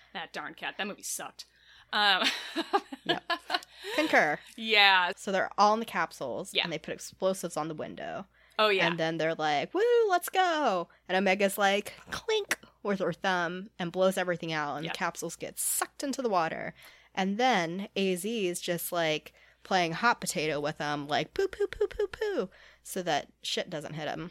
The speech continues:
Speaker 1: He's really good at that game.
Speaker 2: Yeah.
Speaker 1: Like, really good at that game. Like, I'd be really bad at that. I'm a pretty strong swimmer, and I'd be really bad at that game.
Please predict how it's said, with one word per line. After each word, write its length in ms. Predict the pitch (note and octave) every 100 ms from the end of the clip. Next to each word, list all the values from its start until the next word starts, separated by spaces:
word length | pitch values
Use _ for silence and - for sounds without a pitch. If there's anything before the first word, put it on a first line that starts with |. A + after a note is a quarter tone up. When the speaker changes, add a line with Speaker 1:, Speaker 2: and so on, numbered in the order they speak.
| -
Speaker 1:
He's 240 | C4 A3+
really 260 | G3+ F#3+ E3
good 160 | D#3+
at 80 | F3
that 160 | D#3 C#3
game. 380 | D#3 C3+ C#3 F3 _ _ _ _ _ _ -
Speaker 2:
Yeah. 120 | - -
Speaker 1:
Like, 160 | - G#3
really 400 | G3 G#3 G3 G3+
good 200 | F#3+ D#3+
at 100 | D#3
that 180 | D#3 D3+
game. 260 | E3 C3+ E3
Like, 100 | F#3+
I'd 160 | G#3+ B3+
be 120 | C4
really 320 | F#3+ G#3 G3
bad 280 | F#3+ E3 E3
at 80 | -
that. 100 | E3
I'm 160 | A3+ F4
a 60 |
pretty 200 | - D4+
strong 380 | - - G#3 F#3
swimmer, 360 | - G3 F#3+ E3+
and 100 | D3
I'd 100 | F3
be 100 | E3
really 200 | D#3 D3
bad 180 | D3 C#3
at 80 | -
that 160 | D3
game. 340 | D3 C#3 D#3